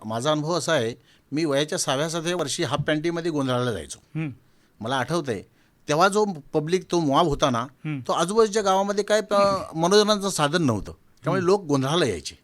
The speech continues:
Speaker 2: हम्म.
Speaker 1: फार मोठ्या प्रमाणात गर्दी होती. पण मधला कालावधी असा झाला, अ, साधारण, अ,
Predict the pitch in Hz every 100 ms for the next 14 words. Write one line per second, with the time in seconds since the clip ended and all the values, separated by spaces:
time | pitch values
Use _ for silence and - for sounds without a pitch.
0 | _ 156 151 139 254 208 208 185 190 139
1 | 139 135 117 - - _ _ _ _ -
2 | 190 165 151 208 214 220 214 208 214 165
3 | 180 151 131 127 _ _ _ - 143 143
4 | 143 151 147 170 165 165 160 156